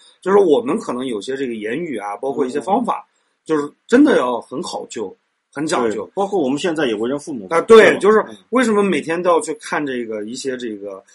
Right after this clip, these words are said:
Speaker 1: 小孩子的一些书，
Speaker 2: 啊，
Speaker 1: 去教他们等等这些，
Speaker 2: 对。
Speaker 1: 我觉得真的很重要。
Speaker 2: 甚至于包括我们自己其实也在摸索和学习当中，这个是，
Speaker 1: 对，对，对。
Speaker 2: 我觉得是这样。
Speaker 1: 就我们现在回，
Speaker 2: 嗯。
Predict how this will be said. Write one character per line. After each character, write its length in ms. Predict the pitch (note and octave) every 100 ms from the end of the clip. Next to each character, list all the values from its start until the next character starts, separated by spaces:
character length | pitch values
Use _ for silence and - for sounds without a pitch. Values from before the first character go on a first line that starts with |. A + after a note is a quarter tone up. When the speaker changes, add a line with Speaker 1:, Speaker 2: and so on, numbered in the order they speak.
| _
Speaker 1:
小 160 | - A2+
孩 180 | G#2+
子 100 | B2
的 80 | C#3+
一 40 | C3
些 120 | C#3+
书， 400 | - E3+ E3 D#3+ _ _
Speaker 2:
啊， 120 | - A2+
Speaker 1:
去 80 |
教 160 | G#2+ F3
他 140 | F#3
们 140 | D#3 B2
等 180 | A2 A2
等 100 | G2+
这 100 | G2
些， 100 | G2+
Speaker 2:
对。 40 | _ _
Speaker 1:
我 100 | C3+
觉 140 | C3 F#3+
得 80 |
真 160 | A#3 E4
的 60 | F4
很 180 | -
重 220 | F#2+ A2+ G#2
要。 200 | F#2 G#2+
Speaker 2:
甚 220 | - G3
至 120 | C#3
于 80 | C#3+
包 180 | F#3 F3+
括 140 | E3+
我 40 | A#2+
们 120 | C#3
自 160 | D#3+ D3+
己 100 | -
其 160 | -
实 140 | A#2 D3+
也 160 | A2+
在 160 | - D3
摸 240 | A#2+ B2+
索 120 | B2 F#2
和 120 | F#2
学 160 | - -
习 140 | F#2+
当 120 | F#2 -
中， 60 | _ -
这 100 | D#3+
个 140 | C#3
是， 160 | A2 F#2+
Speaker 1:
对， 180 | A#2+
对， 20 | G#2+
对。 100 | A2
Speaker 2:
我 40 |
觉 120 | D3+
得 120 | F3 F#3+
是 140 | D4+
这 80 | -
样。 100 | -
Speaker 1:
就 60 | -
我 120 | D#3+
们 160 | D#3 D3+
现 160 | C4+
在 140 | C4+ B3
回， 180 | -
Speaker 2:
嗯。 40 | -